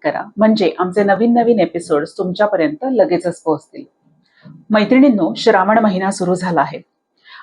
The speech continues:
आणि श्रावण महिना म्हणजे सणांची, व्रतवैकल्यांची रेलचेल सुरू होते.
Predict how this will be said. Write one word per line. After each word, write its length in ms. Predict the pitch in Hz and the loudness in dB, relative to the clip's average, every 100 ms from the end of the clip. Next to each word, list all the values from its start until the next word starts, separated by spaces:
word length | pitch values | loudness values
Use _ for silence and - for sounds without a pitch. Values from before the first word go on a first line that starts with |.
| - | 0
आणि 160 | 214 | 2
श्रावण 460 | 233 240 196 185 233 | 2 2 2 2 4
महिना 380 | 240 233 185 151 190 | 4 4 2 -2 -2
म्हणजे 280 | 196 190 214 | 0 2 2
सणांची, 640 | 208 190 208 220 202 180 | 0 2 2 2 0 -2
व्रतवैकल्यांची 960 | 190 196 240 220 180 185 175 180 247 | 0 2 2 2 0 2 2 2 2
रेलचेल 400 | 226 175 165 185 | 2 2 0 -2
सुरू 240 | 185 170 170 | -2 -4 -6
होते. 280 | 160 - | -6 -10